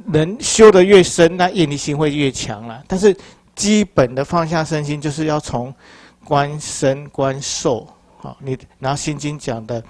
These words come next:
“观照见五蕴”，好，不可爱着，这种智慧叫做照见五蕴皆空啊。所以都是基础哦，啊，都是基础。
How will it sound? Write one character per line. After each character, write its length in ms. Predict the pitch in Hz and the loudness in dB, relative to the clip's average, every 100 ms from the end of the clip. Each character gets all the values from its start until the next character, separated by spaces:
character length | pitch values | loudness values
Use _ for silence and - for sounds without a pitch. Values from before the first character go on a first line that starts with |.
| _ _ _ - | _ _ _ -8
“观 260 | 143 143 - 233 | -4 -4 -6 -2
照 180 | 156 | 0
见 220 | 135 139 135 | 0 -4 -10
五 220 | 127 117 | -8 -8
蕴”， 280 | 131 127 117 _ _ _ _ | -6 -8 -10 _ _ _ _
好， 320 | - 120 107 _ _ _ _ | -8 -8 -8 _ _ _ _
不 100 | - | -6
可 220 | - - | -6 -6
爱 260 | 117 127 113 | -8 -8 -8
着， 320 | 113 123 101 147 _ _ | -10 -14 -14 -18 _ _
这 120 | - | -8
种 180 | 135 107 117 | -8 -8 -12
智 260 | - 131 | -8 -8
慧 260 | 123 135 110 127 | -6 -6 -8 -10
叫 140 | 117 | -12
做 140 | 120 | -10
照 240 | 117 131 117 | -10 -8 -8
见 200 | - 113 | -8 -12
五 140 | - 98 | -12 -12
蕴 180 | 110 110 | -12 -12
皆 200 | - 101 | -14 -14
空 360 | - 107 104 | -12 -12 -14
啊。 200 | 123 123 _ | -18 -20 _
所 100 | - | -8
以 40 | 180 | -2
都 140 | 220 | 0
是 120 | 214 | 0
基 280 | 208 - 190 | -4 -4 -4
础 260 | 180 147 110 | -4 -6 -6
哦， 240 | 104 107 - 139 | -8 -12 -18 -16
啊， 80 | 110 | -12
都 100 | 143 | -8
是 100 | 147 | -8
基 220 | 139 139 | -8 -10
础。 240 | 131 - | -10 -12